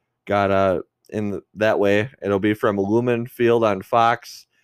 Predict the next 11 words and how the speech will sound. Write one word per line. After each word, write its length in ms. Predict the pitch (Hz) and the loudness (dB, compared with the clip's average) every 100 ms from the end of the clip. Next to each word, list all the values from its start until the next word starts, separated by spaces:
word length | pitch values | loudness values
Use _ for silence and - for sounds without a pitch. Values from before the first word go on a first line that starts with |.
| _ - | _ -10
and 140 | 104 | -6
it's 160 | 101 - | -4 -2
at 220 | 101 95 | -2 -4
three 220 | - 113 | -4 -4
forty 280 | 113 117 107 | -2 -2 -2
P 180 | 104 113 | -4 -6
M 160 | 101 | -6
Central 400 | - 113 113 120 | -6 -6 -6 -6
Time. 480 | 107 120 107 104 104 - _ _ _ _ _ - | -6 -4 -4 -4 -6 -14 _ _ _ _ _ -6
Uh, 360 | 104 101 101 | 0 2 2
ranks 760 | 87 123 143 147 151 - - | 0 0 0 0 -4 -12 -16